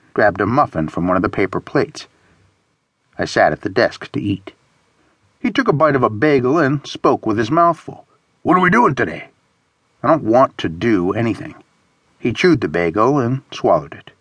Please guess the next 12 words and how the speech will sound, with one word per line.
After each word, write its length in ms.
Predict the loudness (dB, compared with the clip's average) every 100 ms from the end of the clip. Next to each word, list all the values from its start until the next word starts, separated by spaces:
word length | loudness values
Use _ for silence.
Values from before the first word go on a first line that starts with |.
| _ _ _ _
"What 120 | 0
do 40 | 2
you 80 |
mean? 320 | 2 2 -2 _ _ _ _ _
We're 120 | 0
on 80 | 2
vacation. 600 | 0 0 0 0 0 -2
We 100 | 0
have 80 | 0
to 60 | 0
do 140 | -2
something." 420 | 0 0 0 -6